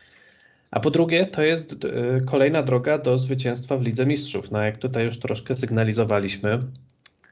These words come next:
czy w tej lidze się uda tą czołową czwórkę zdobyć?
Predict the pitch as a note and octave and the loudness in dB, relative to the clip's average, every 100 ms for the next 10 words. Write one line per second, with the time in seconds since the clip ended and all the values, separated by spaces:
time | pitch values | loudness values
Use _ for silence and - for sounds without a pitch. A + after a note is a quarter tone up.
0 | _ _ _ - B2+ B2+ C3+ B2 A#2+ B2+ | _ _ _ -2 0 4 4 6 4 4
1 | B2+ A#2+ A2+ A#2 B2 B2 A2+ A2 A2+ A2+ | 4 4 4 4 2 2 0 2 -2 -4
2 | A2+ A2 A2+ A2+ A2+ A2 G#2+ B2 A2 G#2 | -2 0 0 -2 -2 -2 0 0 2 0
3 | A2 A2 - | 0 -2 -6